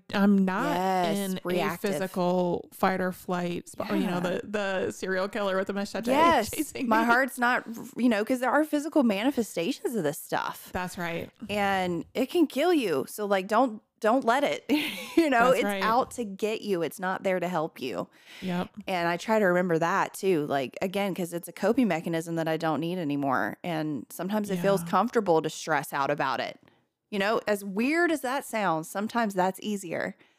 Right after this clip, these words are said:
Speaker 2: than focusing on what the real problem is. But
Speaker 1: Mm-hmm.
Speaker 2: it is, it's okay. And I'm thinking about the, the workplace situation, like, what I wish I could have been <laughs> like,
Speaker 1: Mm.
Speaker 2: you know, being able to say,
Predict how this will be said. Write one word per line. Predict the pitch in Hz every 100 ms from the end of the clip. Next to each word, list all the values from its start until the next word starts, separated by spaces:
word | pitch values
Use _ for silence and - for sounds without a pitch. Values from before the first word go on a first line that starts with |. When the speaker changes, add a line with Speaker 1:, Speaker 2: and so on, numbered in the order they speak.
| _ _ -
Speaker 2:
than | 190 170 165 165
focusing | 180 190 180 180 170
on | 156
what | 147 -
the | 160
real | 156 143
problem | - 156 160 160 143
is. | 110 -
But | - 233
Speaker 1:
Mm-hmm. | 226 226 - 202 202 196 185 170 - -
Speaker 2:
it | 202 220
is, | 208 190 185 - - - - - -
it's | 277 240
okay. | - 277 - 226 208 226 240
And | 214 - 202
I'm | 196
thinking | 226 269 262
about | 185 185 180
the, | 165 -
the | -
workplace | 180 175 165 - 170 160
situation, | 165 170 165 170
like, | 160
what | 170 185 190
I | 185
wish | 170 175 180 170 165
I | 160
could | - 170
have | 165 -
been | 170 185
<laughs> | 240 -
like, | 294 294 349 370 - - -
Speaker 1:
Mm. | 214 214 202 196 185 -
Speaker 2:
you | 254
know, | 214 196
being | 202 240 269
able | 254 240
to | 220 208
say, | 202 - 190 196 175 175